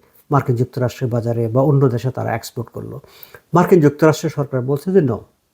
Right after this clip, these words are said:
তোমাকে তোমার রিজিওনাল, তোমার যে কান্ট্রিগুলো আছে সেই কান্ট্রিগুলো থেকেই তোমাকে এই প্রোডাক্টগুলো এনে তোমার, আহ, ফিনিশড প্রোডাক্টটা তৈরি, এন্ড প্রোডাক্টটা তৈরি করতে হবে।" অর্থাৎ তুমি basically স্পষ্টভাবে না বললেও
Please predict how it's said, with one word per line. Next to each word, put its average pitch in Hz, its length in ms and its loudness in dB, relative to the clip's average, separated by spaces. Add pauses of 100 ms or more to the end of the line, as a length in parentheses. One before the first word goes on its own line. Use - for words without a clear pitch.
(680)
তোমাকে 165 220 6
তোমার 151 280 6
রিজিওনাল, 160 680 6
তোমার 147 500 -2
যে 143 200 2
কান্ট্রিগুলো 135 600 -2
আছে 165 340 -2 (580)
সেই 214 160 4
কান্ট্রিগুলো 165 540 4
থেকেই 190 300 2
তোমাকে 139 320 -2
এই 131 60 0
প্রোডাক্টগুলো 135 540 0
এনে 143 260 2
তোমার, 135 280 2 (100)
আহ, 139 240 -2
ফিনিশড 165 340 4
প্রোডাক্টটা 127 340 -4
তৈরি, 147 300 4
এন্ড 143 240 2
প্রোডাক্টটা 127 300 -6
তৈরি 143 200 -2
করতে 123 260 -8
হবে।" 113 200 -10 (440)
অর্থাৎ 170 360 2 (300)
তুমি 170 280 8 (140)
basically 214 600 4
স্পষ্টভাবে 175 800 0
না 143 180 6
বললেও 139 420 4